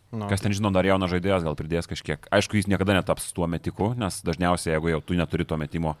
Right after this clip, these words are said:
Speaker 2: nors meti nemažai, šiaip jau apie treniruotės ir panašiai, tai, tai jis neatsiranda iš niekur, bet iki Šengelijos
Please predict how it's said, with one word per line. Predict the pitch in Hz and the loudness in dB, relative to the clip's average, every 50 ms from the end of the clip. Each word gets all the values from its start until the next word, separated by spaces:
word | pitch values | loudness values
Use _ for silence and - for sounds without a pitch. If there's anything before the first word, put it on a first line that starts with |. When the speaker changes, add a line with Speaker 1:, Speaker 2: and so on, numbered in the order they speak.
| - - - - - - - - - - - - | -12 -20 -20 -20 -20 -20 -20 -20 -20 -20 -6 -2
Speaker 2:
nors | 92 92 85 107 | 0 0 2 2
meti | 104 95 - 113 | 2 2 4 6
nemažai, | 113 101 90 80 78 95 113 127 | 6 6 6 4 4 4 4 4
šiaip | - 120 101 - | 4 2 2 2
jau | 95 82 | 2 0
apie | - 80 - | 0 0 0
treniruotės | - 85 82 82 85 85 - 87 76 82 | 0 0 2 4 2 2 2 0 -2 -2
ir | 76 | -4
panašiai, | - 80 80 76 - 87 82 80 | -2 -4 -4 -4 -2 -2 -4 -4
tai, | - 78 76 76 76 73 73 71 67 - | -4 -6 -6 -6 -6 -8 -8 -10 -10 -8
tai | - 80 78 | -8 -6 -6
jis | 71 - | -4 -4
neatsiranda | 82 76 - 82 82 82 82 82 78 | -6 -4 -2 0 0 0 0 -2 -2
iš | - - | -2 -2
niekur, | 82 87 95 - 135 113 | -2 -2 0 0 0 2
bet | 87 90 - - - - - - - - - - - - - - - - - - _ | 2 0 0 -2 -6 -20 -20 -20 -20 -20 -20 -20 -20 -20 -20 -20 -20 -20 -20 -12 _
iki | - 87 - 113 | -6 -2 2 2
Šengelijos | - 120 110 101 95 101 113 131 127 117 107 98 - - - - - - | 4 6 6 8 8 10 10 12 12 10 10 8 6 0 -6 -10 -14 -18